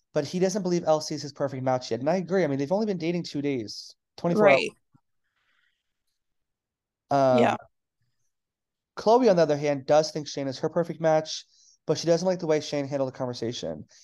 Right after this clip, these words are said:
Speaker 1: And it's crazy because at the time of filming this, Shane was thirty-three and Chloe was twenty-three, and she's so much more mature than him.
Speaker 2: Yeah, I agree.
Speaker 1: I don't know.
Speaker 2: I
Speaker 1: Shane's
Speaker 2: still
Speaker 1: trash.
Speaker 2: like, I still like them together, though.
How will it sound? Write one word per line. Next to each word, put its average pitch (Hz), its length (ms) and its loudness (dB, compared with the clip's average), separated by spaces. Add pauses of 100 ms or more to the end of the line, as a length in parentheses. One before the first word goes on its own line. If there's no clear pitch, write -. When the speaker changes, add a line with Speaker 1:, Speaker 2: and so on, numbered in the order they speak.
(160)
Speaker 1:
And 170 140 4
it's 180 120 -4
crazy 262 320 2
because 156 520 2 (440)
at 175 160 4
the - 60 -18
time 254 140 0
of 262 120 0
filming 165 280 2
this, 131 380 0
Shane 165 340 -2
was 175 180 -6
thirty-three 180 800 0 (320)
and 147 160 -6
Chloe 160 300 0
was 147 180 -6
twenty-three, 196 760 -2 (300)
and 151 160 -4
she's 208 300 -6
so 190 140 4
much 180 220 0
more 165 100 -4
mature 135 320 -4
than 107 140 -12
him. 120 320 -10 (600)
Speaker 2:
Yeah, 208 520 2
I 220 140 2
agree. 202 560 -2 (1700)
Speaker 1:
I 147 60 -4
don't 131 80 0
know. 127 60 0
Speaker 2:
I - 20 -2
Speaker 1:
Shane's 190 260 0
Speaker 2:
still 285 160 2
Speaker 1:
trash. 254 100 6
Speaker 2:
like, 208 160 4 (220)
I 285 100 4
still 370 260 6
like 277 200 6
them 240 220 -2
together, 196 400 -4
though. 208 220 -6